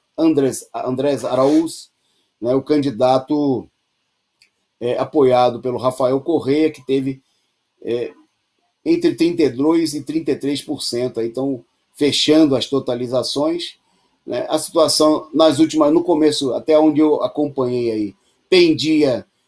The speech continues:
nesse momento por Guilherme Lasso, que não era o candidato oficial do, do grupo no governo, do Lênin Moreno,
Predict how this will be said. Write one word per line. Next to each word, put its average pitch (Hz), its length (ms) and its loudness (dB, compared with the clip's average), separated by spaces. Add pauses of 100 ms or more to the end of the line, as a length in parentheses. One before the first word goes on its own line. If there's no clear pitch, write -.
(140)
nesse 143 260 0
momento 131 440 -2
por 131 100 -12
Guilherme 127 580 -6
Lasso, 170 600 0 (640)
que 202 140 -4
não 214 240 6
era 208 160 6
o - 60 2
candidato 160 600 2
oficial 135 520 -2
do, 139 200 -6 (640)
do 143 100 -2
grupo 147 340 2
no 143 140 0
governo, 151 520 0
do 131 120 -4
Lênin 139 280 0
Moreno, 156 560 0